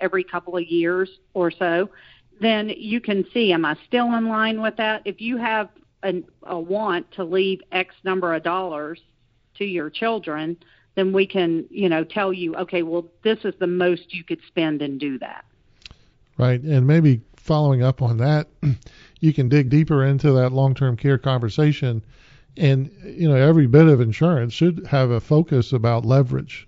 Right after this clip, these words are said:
Speaker 2: in some way, shape, or form. And so, um, there are some options that we've talked about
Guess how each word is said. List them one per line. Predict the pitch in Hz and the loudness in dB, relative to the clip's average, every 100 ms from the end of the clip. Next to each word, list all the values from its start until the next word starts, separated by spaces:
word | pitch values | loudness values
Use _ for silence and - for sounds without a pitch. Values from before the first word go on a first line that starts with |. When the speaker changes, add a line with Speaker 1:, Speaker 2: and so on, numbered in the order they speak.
| - | -4
Speaker 2:
in | 160 123 | 0 2
some | 143 131 | 2 2
way, | 123 110 | 2 0
shape, | 139 120 | 0 -2
or | 110 | -4
form. | - 113 113 107 _ _ _ _ _ _ - | -8 -8 -8 -12 _ _ _ _ _ _ -2
And | 143 117 | -2 2
so, | 147 143 131 156 247 | 4 4 4 0 -6
um, | 156 120 117 113 113 135 - | -2 -2 -2 -4 -4 -6 -6
there | 147 131 | -2 0
are | 123 123 | 2 0
some | 120 - 113 | 0 -2 0
options | 127 135 - 127 110 | 0 0 0 0 0
that | 131 127 | -2 0
we've | 120 110 | 0 2
talked | 147 139 | 0 0
about | 120 113 110 | -2 -2 -2